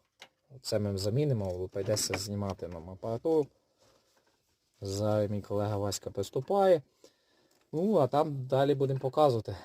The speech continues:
Е, спочатку будемо паяти туди провода, повіємо клапан на сопротивлення, покладемо, запхаємо фішку. Якщо забереться помилка, то будемо ставити насос. Якщо не забирається, то будемо внутрі влізти,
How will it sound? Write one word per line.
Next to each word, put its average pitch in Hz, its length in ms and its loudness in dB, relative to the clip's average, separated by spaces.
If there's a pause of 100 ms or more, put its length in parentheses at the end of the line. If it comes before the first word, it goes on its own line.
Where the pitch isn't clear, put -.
(420)
Е, 104 200 -8
спочатку 151 540 4
будемо 131 320 2
паяти 120 400 0
туди 107 240 -6
провода, 113 440 -2
повіємо 107 400 -4
клапан 101 340 -4
на 95 80 -4
сопротивлення, 117 600 -4
покладемо, 113 500 0
запхаємо 101 460 -4
фішку. 127 360 -8
Якщо 98 220 -8
забереться 98 420 -4
помилка, 143 520 -6 (560)
то 110 640 2
будемо 113 240 -2
ставити 98 460 -4
насос. 87 360 -10
Якщо 104 200 -10
не 107 220 -2
забирається, 123 680 0
то - 160 -12
будемо 104 360 -6
внутрі 95 340 -4
влізти, 104 440 -6